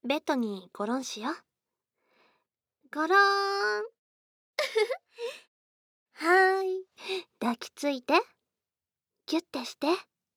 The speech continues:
ぎゅー。セックス前はお互いの体、たくさん触ってスキンシップするんだよ。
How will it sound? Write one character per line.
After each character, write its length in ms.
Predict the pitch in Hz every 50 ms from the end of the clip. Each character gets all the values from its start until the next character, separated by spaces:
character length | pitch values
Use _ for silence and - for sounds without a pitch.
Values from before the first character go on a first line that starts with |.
| _ _ _ _ _ _ _ _ _ _ _ -
ぎ 120 | - 359
ゅ 20 | 392
ー。 560 | 392 403 403 403 403 403 403 403 403 403 - _ _ _ _ _ _ _ _ _ _ _ _ _ _ _ _ _ _ _ _ _ _ _ _ _ -
セ 180 | - - - 220
ッ 60 | 208 _ _
ク 120 | - - 247
ス 160 | - - 302
前 260 | 285 302 311 311 302
は 300 | 262 247 240 226 - - - - - - _ _ _ _ _ _ _
お 100 | - 202
互 380 | 185 - 202 208 208 226 220 220
い 40 | 208
の 120 | 214 214
体、 560 | - - 202 202 208 208 220 220 - - - _ _ _ _ _ _ _ _ _ _ _ _ _ _ _ _
た 120 | - 240 233
く 100 | - -
さ 220 | - - 269 269
ん 80 | 277 285
触 280 | - - 294 285 294
っ 60 | 294 -
て 280 | _ - 311 302 285
ス 140 | - - -
キ 120 | - 311
ン 120 | 311 320 320
シ 140 | - - 370
ッ 60 | -
プ 140 | - 269 247
す 140 | - 226
る 120 | 226 247 254
ん 60 | 240
だ 100 | 214 190
よ。 220 | 185 190 240 294